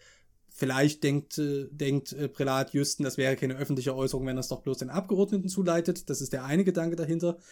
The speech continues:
Und der andere ist, dass nach meinem Empfinden Prälaten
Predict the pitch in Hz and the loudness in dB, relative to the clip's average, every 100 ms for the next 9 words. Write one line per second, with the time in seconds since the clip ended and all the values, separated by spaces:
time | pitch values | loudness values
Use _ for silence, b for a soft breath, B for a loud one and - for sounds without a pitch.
0 | B B 131 139 123 143 214 180 170 190 | B B -2 0 4 8 10 10 8 4
1 | 170 139 127 127 127 139 240 185 147 - | 2 0 -2 -2 4 8 8 8 4 4
2 | 147 151 220 269 - - - _ _ - | 4 4 4 2 -6 -20 -20 _ _ -16
3 | - 156 135 127 208 214 214 240 | 4 6 8 6 4 4 4 4